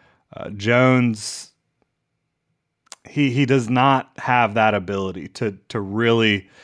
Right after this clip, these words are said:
decelerate a-, and explode out of his breaks at the top of the route tree, or top of the route stem.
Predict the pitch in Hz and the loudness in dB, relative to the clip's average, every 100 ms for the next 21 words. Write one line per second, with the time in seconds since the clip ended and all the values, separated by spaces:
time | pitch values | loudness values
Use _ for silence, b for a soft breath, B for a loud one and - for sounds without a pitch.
0 | b b - 107 123 113 - 117 120 123 | b b -12 2 2 2 2 4 4 4
1 | 120 123 - 110 110 107 107 95 - - | 2 2 -4 -6 -4 -2 -4 -4 -10 0
2 | 110 110 104 101 98 101 90 87 98 90 | 2 4 4 2 0 -4 -6 -2 -2 -2
3 | - - - 104 95 101 113 104 95 95 | -8 -16 -12 -10 -10 -2 0 0 -2 -6
4 | 95 92 - - 78 90 _ _ 113 104 | -6 -6 -8 -10 -10 -12 _ _ -6 0
5 | 107 98 98 95 92 - - 92 92 | 0 0 -2 -2 -2 -6 -10 -10 -10